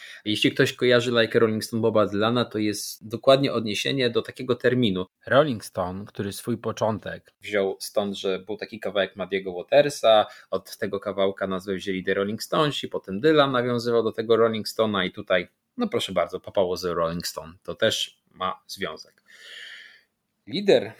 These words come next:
w zasadzie jeden z wokalistów zespołu Temptations, Dennis Edwards, nienawidził tej piosenki. Ale go przede wszystkim rozdrażnił fakt, że on śpiewał o bardzo,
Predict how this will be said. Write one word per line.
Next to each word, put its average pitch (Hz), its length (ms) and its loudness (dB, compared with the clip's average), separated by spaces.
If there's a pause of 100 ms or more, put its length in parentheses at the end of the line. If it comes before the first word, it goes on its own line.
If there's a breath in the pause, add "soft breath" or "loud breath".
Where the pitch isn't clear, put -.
(160)
w - 40 -10
zasadzie 117 320 -2
jeden 135 160 2
z 113 40 -2
wokalistów 117 560 -2
zespołu 98 400 -6
Temptations, 98 720 -6
Dennis 131 400 2
Edwards, 101 560 -2 (160)
nienawidził 117 460 2
tej 90 160 -6
piosenki. - 500 -14 (220)
Ale 110 360 4 (180)
go 127 160 0
przede 127 220 -4
wszystkim 123 360 -4
rozdrażnił 110 540 -4
fakt, 98 300 0
że 104 160 -6
on 120 140 -6
śpiewał 92 560 -6 (160)
o 92 420 2 (160)
bardzo, 107 1040 4